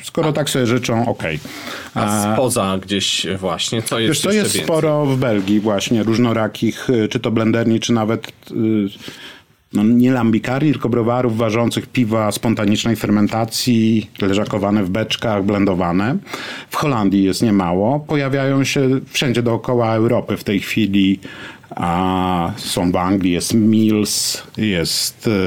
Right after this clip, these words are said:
Speaker 1: w Hiszpanii, we, we Włoszech są dość popularne, chociaż tam bardziej eksperymentują. Wyobraź sobie, że w tych postrzeganych jako te tradycyjne lagerowe Czechy,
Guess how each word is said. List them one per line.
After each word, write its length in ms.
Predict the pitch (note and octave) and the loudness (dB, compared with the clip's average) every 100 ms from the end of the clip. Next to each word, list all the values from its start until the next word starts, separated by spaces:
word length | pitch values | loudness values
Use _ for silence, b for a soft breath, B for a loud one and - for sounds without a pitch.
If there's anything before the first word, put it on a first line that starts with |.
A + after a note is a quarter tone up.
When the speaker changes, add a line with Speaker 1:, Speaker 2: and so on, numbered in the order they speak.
| F#2 E2+ | 0 -4
Speaker 1:
w 60 | - | -6
Hiszpanii, 680 | - - - G2 G2 G2 F#2+ | -6 -4 -2 -2 0 2 2
we, 180 | G#2+ A#2+ | 2 2
we 160 | B2 | 2
Włoszech 440 | A2+ A#2+ G#2+ A2 - | 2 0 0 -2 -2
są 140 | A2+ | 0
dość 160 | G#2 G2+ | 0 -2
popularne, 640 | C3 A#2+ B2+ A2 G#2 G#2+ | -4 0 0 2 2 0
chociaż 300 | F#2+ G#2+ G2 | 0 -4 -4
tam 360 | - G#2 G#2+ A2+ - - | -2 0 0 -2 -8 -4
bardziej 300 | B2 A2 A#2 | -2 0 0
eksperymentują. 840 | G#2+ - B2+ A#2 A2 G#2+ G2+ G2+ A#2 - B B B B B C#3+ | 0 0 0 2 2 0 2 2 -2 -6 B B B B B -2
Wyobraź 400 | A#2+ B2+ C3 - | 0 2 0 0
sobie, 220 | D3 B2+ | 0 2
że 160 | A#2 | 0
w 40 | A2+ | 0
tych 140 | B2+ | -4
postrzeganych 720 | - G#2 - A#2+ C3 B2+ A#2+ | -2 -4 -2 0 0 0 0
jako 200 | A#2+ B2 | -2 -2
te 100 | A#2+ | -4
tradycyjne 680 | A2+ B2+ A#2+ A#2+ D3+ C3 A2+ | -4 -2 0 0 2 2 2
lagerowe 540 | A2+ A2+ A#2 A2+ A2+ | 2 2 0 0 0
Czechy, 580 | G#2+ A#2+ G#2 - B2+ E3 | -2 -2 -2 0 0 0